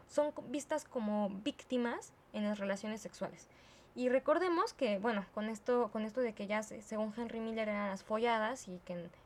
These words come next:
en, en Latinoamérica les diríamos como cogidas, porque eso es como lo, aquí no utilizamos tanto la palabra follar, pero se utiliza más la palabra coger, ¿no? Entonces, eh, como ellas son las cogidas, entre comillas,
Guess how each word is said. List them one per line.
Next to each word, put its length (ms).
en, 560
en 240
Latinoamérica 520
les 140
diríamos 360
como 180
cogidas, 520
porque 240
eso 60
es 60
como 200
lo, 160
aquí 180
no 80
utilizamos 400
tanto 160
la 100
palabra 360
follar, 400
pero 140
se 80
utiliza 300
más 140
la 80
palabra 260
coger, 420
¿no? 140
Entonces, 520
eh, 280
como 220
ellas 220
son 180
las 160
cogidas, 600
entre 220
comillas, 540